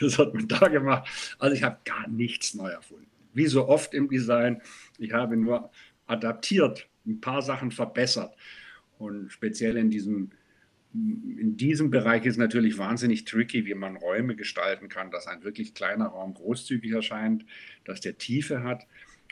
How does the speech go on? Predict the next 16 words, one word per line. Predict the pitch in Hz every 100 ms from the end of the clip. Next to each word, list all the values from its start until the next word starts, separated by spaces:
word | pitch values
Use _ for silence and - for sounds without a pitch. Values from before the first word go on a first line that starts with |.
| -
Und | 110 98
tricky | 107 120 120 113
ist | 104
auch, | 98 98
wie | 101 101
geht | 110 104
man | 101
mit | 95 92
Materialien | 95 - 95 87 95 101 95
um. | 73 76 80
Das | - -
ist | -
ja | 95
fast | - 95 -
alles | 87 98
Plaste, | - 101 101 -